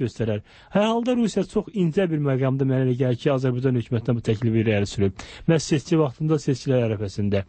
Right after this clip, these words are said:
Və çox güman ki, e, e, ya Azərbaycan hökuməti ya buna cavabı bir qədər yubadacaq, ya da ki, hə-, hər halda qazın müəyyən bir hissəsini,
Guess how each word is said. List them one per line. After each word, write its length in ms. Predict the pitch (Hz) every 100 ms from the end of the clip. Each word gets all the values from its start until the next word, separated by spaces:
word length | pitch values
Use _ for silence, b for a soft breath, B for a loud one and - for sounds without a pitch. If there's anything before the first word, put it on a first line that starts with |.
| B B B -
Və 100 | 165
çox 240 | - 185 -
güman 240 | 175 175
ki, 200 | - 190 185 b b b b
e, 40 |
e, 880 | - 165 147 143 135 127 - - 139 151
ya 160 | 170 180 147 139 147
Azərbaycan 520 | 143 151 156 147 165 147
hökuməti 500 | 127 135 127 - 117 135
ya 240 | 139 147
buna 280 | 139 147 143 131
cavabı 400 | 143 127 131 135
bir 160 | 135
qədər 220 | 131 127 120
yubadacaq, 760 | 120 127 120 117 113 139 160 - b b b -
ya 100 | 185
da 140 | 190 -
ki, 140 | 196 190 b b
hə-, 140 | - 170 170 135
hər 160 | 180
halda 380 | 156 151 143 165
qazın 380 | 156 151 156 160
müəyyən 300 | 151 151 151
bir 80 | 139
hissəsini, 400 | 127 147 120 151